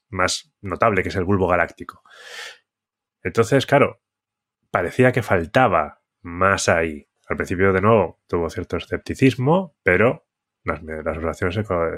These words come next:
se consideraron, o sea, se demostraron correctas, con lo cual empezó a plantearse el, la materia oscura para explicar todo este tipo de hallazgos. Por esto, Vera Rubin, nombre que igual suena a nuestros, eh,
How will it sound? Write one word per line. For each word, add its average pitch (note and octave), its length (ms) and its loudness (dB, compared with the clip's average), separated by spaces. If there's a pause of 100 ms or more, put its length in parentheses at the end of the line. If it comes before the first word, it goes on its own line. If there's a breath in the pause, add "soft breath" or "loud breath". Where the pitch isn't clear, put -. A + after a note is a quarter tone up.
se - 160 -12
consideraron, E2+ 380 -6
o - 180 -20
sea, - 200 -2
se F#2 120 0
demostraron G2 680 0 (400 loud breath)
correctas, - 580 -2 (100)
con E2 100 -8
lo D#2+ 80 -2
cual G#2+ 220 2 (280 loud breath)
empezó A2+ 360 2
a A2 80 2
plantearse A2 720 0 (200)
el, E2+ 540 -4
la F#2 140 2
materia F#2 420 2
oscura G2 420 0
para F2+ 300 0 (160)
explicar F#2+ 560 0 (140)
todo F2+ 120 0
este - 160 -6
tipo - 220 -6
de E2 80 2
hallazgos. D#2+ 420 -6 (380 loud breath)
Por G2 80 4
esto, G2 160 4
Vera F2 220 4
Rubin, A#2 400 4 (680 soft breath)
nombre E2+ 320 0
que E2 100 2
igual E2 840 0
suena F2 360 -2
a D#2+ 40 -8
nuestros, E2 460 -4
eh, E2 460 -4